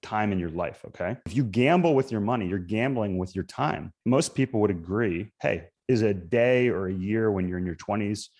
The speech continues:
or your sixties worth more?" Young people waste their lives. If you can double your money every five years, that means a day you waste today is worth two years in the future.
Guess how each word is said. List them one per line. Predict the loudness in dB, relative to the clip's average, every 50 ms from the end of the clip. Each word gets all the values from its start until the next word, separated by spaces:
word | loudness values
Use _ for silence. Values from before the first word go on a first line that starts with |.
| _ _ _ _ -8
or | -6
your | -6 -6
sixties | -6 -4 -4 -4 -6 -4 -8 -8 -4 -2
worth | -2 -2 -2 -4 -6
more?" | -6 -6 -6 -8 -12 _ _ _ _ _ -2
Young | 2 2 4 4 2 2
people | 0 0 0 2 2 2 2 2 0 -6 _ _ _ _ _ -6
waste | -2 0 0 0 0 -2 -6
their | -6 -6
lives. | -4 -4 -4 -4 -6 -8 -10 -10 -14 -16 -18 _ _ _ _ _ _ _ _ _ _ -14 -10
If | -10 -6 -4
you | 0
can | 0 0 2 4
double | 2 2 4 4 2
your | 2 2 -2
money | -2 -4 -4 -4 -4
every | -4 -4 -6 -8
five | -6 -6 -6 -4 -4 -6 -6
years, | -6 -6 -6 -6 -4 -4
that | -2 0
means | 0 -2 -2 -2
a | -4
day | -4 0 0 2 2 2
you | 2 0 -2 -2
waste | 0 -2 -2 -2 -4 -8 -8
today | -8 -6 -4 -2 -4 -4 -4 -6 _ _ _ _ _ _ _ -12
is | -10 -4
worth | 0 0 0 0 -4
two | -6 -2 -2
years | 0 0 0 0 -2 -2 -4
in | -6
the | -10 -8
future. | -6 -8 -8 -6 -8 -12 -16 -16